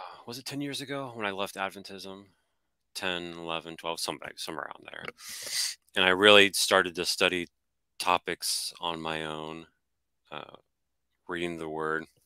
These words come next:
And I'll study a certain topic, come to my conclusion, and kind of move on. And that's what it was like with the Sabbath. I studied the Sabbath doctrine, <clears throat> came to my conclusions, and moved on, and kind of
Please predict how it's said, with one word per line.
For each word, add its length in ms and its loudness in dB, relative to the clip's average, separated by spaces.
And 100 2
I'll 80 6
study 300 6
a 80 2
certain 240 0
topic, 440 0
come 200 -4
to 60 -4
my 120 -4
conclusion, 540 -4
and 120 -10
kind 200 0
of 40 -6
move 280 -10
on. 460 -4
And 480 -16
that's 220 2
what 120 6
it 40 10
was 180 4
like 220 8
with 120 -8
the 100 -12
Sabbath. 380 0
I 100 -4
studied 320 -6
the 80 -12
Sabbath 420 -4
doctrine, 540 -8
<clears throat> 480 0
came 120 -2
to 60 0
my 160 0
conclusions, 720 -6
and 140 2
moved 280 4
on, 220 8
and 320 2
kind 240 8
of 240 8